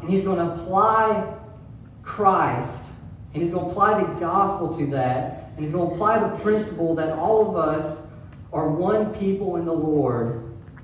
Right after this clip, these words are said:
and he's gonna show how that radically changes the idea of how we work. Secondly, this passage is not controversial, or as controversial, if you realize what a douloi really was. See,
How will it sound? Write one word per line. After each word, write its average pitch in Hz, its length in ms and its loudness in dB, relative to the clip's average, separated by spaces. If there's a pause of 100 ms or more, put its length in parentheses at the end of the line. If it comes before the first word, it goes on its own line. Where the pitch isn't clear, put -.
(320)
and 151 100 0
he's 170 80 4
gonna 170 200 2
show 196 300 4
how 185 240 2
that 160 380 0
radically 190 500 0
changes 165 540 0
the 143 160 0
idea 131 840 0 (140)
of 131 180 -4
how 139 200 -2
we 127 80 -2
work. 113 340 -6 (1600)
Secondly, 196 560 0
this 170 160 2
passage 170 460 0
is 151 80 -4
not 151 240 -2
controversial, 135 920 -6 (680)
or 131 120 -2
as 139 300 0
controversial, 127 880 -4
if 147 180 -4
you 151 100 -2
realize 170 360 4
what 151 160 -2
a 127 80 -4
douloi 143 520 0
really 131 220 -4
was. 110 400 -6 (2250)
See, 175 280 4